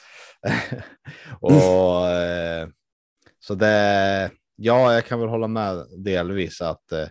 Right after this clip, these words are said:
det har varit ganska många situationer senaste tiden, eh,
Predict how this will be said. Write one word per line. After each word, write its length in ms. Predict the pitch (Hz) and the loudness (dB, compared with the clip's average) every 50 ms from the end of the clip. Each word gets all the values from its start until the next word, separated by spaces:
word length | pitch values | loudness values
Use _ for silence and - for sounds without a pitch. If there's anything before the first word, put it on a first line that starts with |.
| - _ _ _ _ _ _ _ | -12 _ _ _ _ _ _ _
det 100 | - 92 | -2 0
har 200 | 92 90 98 101 | 0 0 0 0
varit 420 | 98 101 95 90 - _ _ - - | 2 2 2 0 -2 _ _ -18 -16
ganska 400 | - - 104 95 90 - - 92 | -12 -8 -8 -8 -8 -6 -6 -4
många 420 | 95 98 98 95 107 107 98 87 - - - - - - | -4 -4 -2 -2 -2 -4 -4 -4 -6 -12 -18 -18 -16 -14
situationer 800 | - 92 - - - 90 - - 123 123 120 117 98 87 85 82 | -12 -14 -10 -8 -8 -6 -2 0 0 0 0 0 -2 -4 -6 -8
senaste 520 | 80 - - - 85 82 82 - - - 85 | -10 -10 -10 -10 -8 -8 -10 -12 -12 -14 -14
tiden, 480 | - - 82 80 78 80 82 78 73 - _ _ _ _ _ _ _ _ _ - - | -12 -12 -12 -12 -10 -12 -12 -12 -14 -16 _ _ _ _ _ _ _ _ _ -20 -18
eh, 380 | - 78 76 76 73 73 73 | -16 -14 -14 -12 -14 -14 -14